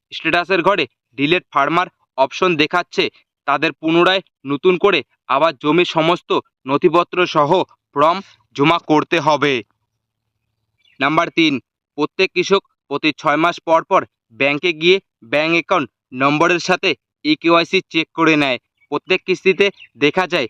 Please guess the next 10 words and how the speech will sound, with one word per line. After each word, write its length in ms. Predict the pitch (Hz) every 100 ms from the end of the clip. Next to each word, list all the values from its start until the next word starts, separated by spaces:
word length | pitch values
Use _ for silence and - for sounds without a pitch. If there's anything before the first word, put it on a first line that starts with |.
| _ _ 135
এই 120 | 151 -
ইকেওয়াইসি 580 | 165 - 180 180 - 196 - _ -
না 140 | 151
থাকার 360 | 156 170 180 175
কারণে 380 | 156 151 175 143 _ _ -
অনেক 220 | 139 160 -
কৃষকরাই 500 | 151 175 160 175 190 _ _
টাকা 220 | 117 143 170
পান 200 | - 147 147
না। 120 | 143